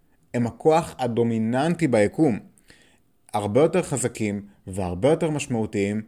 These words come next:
מכל הכוחות האחרים ביקום גם יחד. אז מה זו אנרגיה אפלה? ממה היא מורכבת? ומה זה אומר לנו על היקום? בשביל זה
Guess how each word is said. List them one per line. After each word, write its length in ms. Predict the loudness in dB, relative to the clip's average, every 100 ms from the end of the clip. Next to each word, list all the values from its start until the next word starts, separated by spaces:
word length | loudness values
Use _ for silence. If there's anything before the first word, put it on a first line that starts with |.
| _ -14 -10
מכל 480 | -8 -8 -4 2 2
הכוחות 420 | 2 -2 -4 0
האחרים 460 | 0 0 0 0 2
ביקום 540 | 2 2 0 -2 -2 -10 _ -12 -2
גם 240 | 0 2
יחד. 340 | 2 2 0 -6 -8 _ _ _ _ _ -20 -20 -20 -20 -20 -16
אז 140 | -10 -2
מה 160 | 0
זו 180 | 2 2
אנרגיה 400 | 4 4 4 2
אפלה? 360 | 2 2 2 0 -4 _ _ _ _ -4
ממה 320 | 0 4 6
היא 120 | 6
מורכבת? 800 | 4 2 4 6 6 2 -2 -16 _ _ _ _ _
ומה 340 | -4 0 0
זה 100 | 2
אומר 300 | 2 4 2
לנו 280 | 2 2 4
על 200 | 4 2 -2 _ _ _ -6
היקום? 520 | -2 0 2 2 2 -4 -16 -20 _ _ _ _ _ _ -12
בשביל 280 | -4 -2
זה 320 | 4 6 6